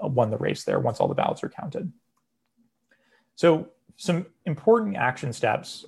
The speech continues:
uh, between No-, November third and December fourteenth.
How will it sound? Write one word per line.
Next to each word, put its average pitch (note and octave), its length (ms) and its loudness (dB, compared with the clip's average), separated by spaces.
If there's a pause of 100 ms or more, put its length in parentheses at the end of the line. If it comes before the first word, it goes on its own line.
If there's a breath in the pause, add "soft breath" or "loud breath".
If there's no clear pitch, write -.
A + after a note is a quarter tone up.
(100)
uh, A#2 240 6
between A#2+ 360 0
No-, B2 100 4
November A#2+ 440 2
third A2 180 0
and G#2+ 100 -2
December A2+ 260 -4
fourteenth. - 460 -6